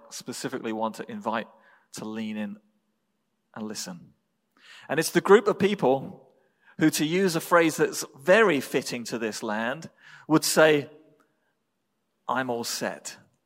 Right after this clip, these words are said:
If you believe you're all set, and this isn't for you, I want to tell you, this is absolutely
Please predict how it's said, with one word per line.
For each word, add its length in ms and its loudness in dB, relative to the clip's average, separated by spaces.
If 200 -6
you 140 -2
believe 360 2
you're 240 0
all 100 -2
set, 420 -6
and 100 -8
this 160 -6
isn't 340 -6
for 100 -12
you, 320 -8
I 140 -4
want 240 -2
to 100 -12
tell 180 0
you, 260 -8
this 220 -6
is 120 -10
absolutely 1400 -8